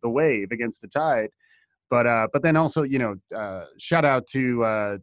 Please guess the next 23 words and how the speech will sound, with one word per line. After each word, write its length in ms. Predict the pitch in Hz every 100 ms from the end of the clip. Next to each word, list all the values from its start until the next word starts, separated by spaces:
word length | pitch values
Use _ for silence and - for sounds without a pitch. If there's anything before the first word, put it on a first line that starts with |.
| -
to 120 | 113
my 220 | 104 98
dad 420 | 95 160 143 98 95
too, 300 | 170 135 104
who 160 | 113
was, 380 | 107 107 101 101 104
was 160 | 120 110
an 60 |
educator 480 | 113 107 - 110 104
and 100 | 101
a, 220 | 101 98 107
you 80 | 113
know, 100 | 98
the, 200 | 104 101
the 60 | 107
biggest 300 | 117 113 117
influence, 640 | 107 110 107 104 101 - 113
uh, 400 | 98 92 85 107
on 80 | 101
me 120 | 123
in 80 | 101
my 120 | 90 101
life. 300 | 156 117